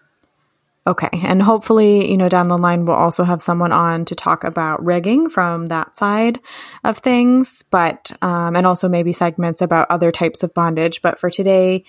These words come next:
you know, there's plenty to talk about just for rope from the bottom's perspective. So let's just kind of start with what draws you to rope play. Why do you love it? Why would anyone want to do it?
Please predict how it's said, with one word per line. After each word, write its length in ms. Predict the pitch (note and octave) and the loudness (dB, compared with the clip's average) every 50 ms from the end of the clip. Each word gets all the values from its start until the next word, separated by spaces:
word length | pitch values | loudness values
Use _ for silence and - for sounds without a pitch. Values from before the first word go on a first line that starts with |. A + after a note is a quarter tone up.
| - - - - _ _ _ | -20 -20 -20 -20 _ _ _
you 120 | - F#3+ F#3 | -4 -2 -2
know, 140 | F3 E3+ E3+ | 0 0 0
there's 180 | E3+ E3+ - | 0 0 -2
plenty 340 | - - F#3+ F3+ F3 F3 F3+ | -2 -2 -2 -2 0 0 0
to 100 | F3 F3+ | 0 0
talk 240 | F3 F3 E3+ E3 D#3+ | 0 0 0 0 0
about 300 | F3+ E3 E3+ E3 D#3 D3+ | 0 2 2 2 2 0
just 260 | - F3 E3+ - - | 0 -2 -2 -2 -4
for 440 | - - - F3 E3+ E3+ E3 E3 D#3+ | -6 -4 -4 -2 -2 0 0 -2 -2
rope 300 | - F3 E3+ E3 E3 - | 0 2 0 0 0 -2
from 200 | - - E3+ E3 | -6 -6 -4 -2
the 100 | E3 E3 | -2 -2
bottom's 380 | D#3 D#3+ D#3 D#3+ E3 E3 E3+ - | 0 0 0 0 -2 -4 -6 -6
perspective. 840 | - F3+ F3+ - - E3+ D#3+ - - - D#3+ - - - G3 - - _ - - - - - - - | -4 -4 -4 -4 -4 -6 -6 -6 -6 -6 -6 -4 -2 -4 -4 -6 -8 _ -20 -20 -20 -20 -20 -16 -8
So 420 | - - A3 G#3 G3+ G3 G3+ - - | -4 0 0 2 2 2 0 0 2
let's 280 | A3+ A#3 B3 - - | 0 0 0 0 -2
just 160 | - D#4 - - | -2 -2 0 0
kind 180 | - C#4 B3 | 0 2 2
of 60 | A#3+ | 2
start 300 | - - G#3+ G3 F#3 - | 0 0 0 0 0 0
with 300 | - F#3 F3+ F3+ F3 F3 | 0 0 0 0 0 0
what 180 | F3 F#3 F#3 - | 0 -2 -2 0
draws 340 | - F#3 F#3+ G3 G#3 G3 G#3 | 0 0 2 2 2 2 0
you 60 | A3 | 0
to 100 | G#3 G3+ | 0 0
rope 300 | F#3+ G3+ G3 F#3+ F#3 - | 2 2 2 2 0 -2
play. 300 | - G3 F#3+ F#3 F#3 F#3 | -4 -4 -2 0 0 0
Why 240 | F3 E3+ D#3+ D#3 D3+ | 0 -2 -2 -4 -4
do 60 | D3+ | -4
you 160 | D#3 D#3+ E3 | -6 -6 -4
love 320 | E3 F3 F#3+ F#3+ F#3+ F#3 F#3 | -2 0 2 2 2 2 0
it? 360 | G3 F#3+ F#3 F#3 F3+ F3+ - | 0 2 2 0 0 -2 -2
Why 140 | F3+ E3 E3 | -4 -4 -2
would 160 | E3 E3 E3 | -2 -2 -2
anyone 360 | D#3+ E3 E3 D#3+ D#3+ D#3+ D#3+ | -2 -4 -4 -4 -4 -4 -4
want 160 | D#3+ D#3+ D3+ | -6 -6 -6
to 60 | D#3+ | -8
do 260 | E3 - A#3 A3+ G#3+ G#3 | -4 0 0 2 2 2
it? 400 | G3+ F#3+ F#3+ F#3+ F#3+ F#3 - | 2 2 2 0 -2 -2 -6